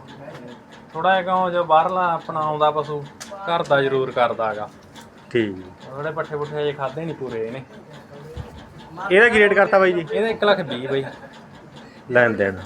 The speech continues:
Speaker 1: ਹਾਂ, ਨਹੀਂ, ਮਾਨਤਾਨ ਹੋ ਜਾਊਗਾ ਬਈ ਥੋੜ੍ਹਾ ਬਹੁਤਾ।
Speaker 2: ਠੀਕ।
Speaker 1: ਹਾਂ।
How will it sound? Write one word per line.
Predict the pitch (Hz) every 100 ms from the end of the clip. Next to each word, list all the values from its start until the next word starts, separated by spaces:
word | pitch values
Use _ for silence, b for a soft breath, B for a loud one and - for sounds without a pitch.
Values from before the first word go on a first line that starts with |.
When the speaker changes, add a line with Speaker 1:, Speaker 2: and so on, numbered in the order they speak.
| 156
Speaker 1:
ਹਾਂ, | 156 135
ਨਹੀਂ, | 139 190 208
ਮਾਨਤਾਨ | 202 196 196 214 214
ਹੋ | 185
ਜਾਊਗਾ | 147 143
ਬਈ | 143
ਥੋੜ੍ਹਾ | 147 143 156
ਬਹੁਤਾ। | 156 226 247 - - -
Speaker 2:
ਠੀਕ। | 123 107 82 85
Speaker 1:
ਹਾਂ। | 147 151 123